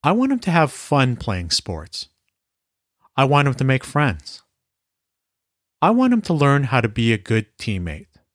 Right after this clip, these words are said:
And I want him to work hard and experience the satisfaction of improving his skills. I want him to have the courage to throw that last rock, make a weight call,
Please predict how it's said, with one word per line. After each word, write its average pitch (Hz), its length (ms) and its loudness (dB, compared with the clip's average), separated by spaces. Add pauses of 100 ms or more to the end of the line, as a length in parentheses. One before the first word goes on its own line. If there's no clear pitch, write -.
(800)
And 131 140 2
I 143 60 2
want 165 280 2
him 156 140 2
to 135 100 -4
work 120 260 0
hard 117 460 0 (680)
and 123 100 0
experience 170 560 2
the 143 80 -2
satisfaction 120 960 0 (360)
of 117 140 -2
improving 110 500 0
his 98 140 -4
skills. 80 500 -4 (1600)
I 131 100 4
want 170 260 4
him 160 140 4
to 156 80 2
have 143 140 2
the 123 80 0
courage - 680 -2 (220)
to 120 100 -4
throw 131 320 2
that 117 200 0
last 104 360 0
rock, 92 440 -4 (840)
make 135 180 0
a 127 60 2
weight 123 300 0
call, 87 420 -8